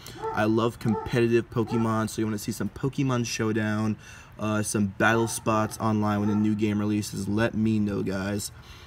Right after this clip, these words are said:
But we have a Pampor. Oh, no. Oh, no. Hold on. I see some more magic, guys. What are we about to get? So we have Mount Lanakila.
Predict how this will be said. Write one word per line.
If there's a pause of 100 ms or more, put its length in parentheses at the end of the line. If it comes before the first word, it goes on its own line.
(180)
But
we
have
a
Pampor.
Oh,
no. (840)
Oh,
no.
Hold
on. (1200)
I
see
some
more
magic,
guys. (140)
What
are
we
about
to
get? (1500)
So
we
have
Mount
Lanakila.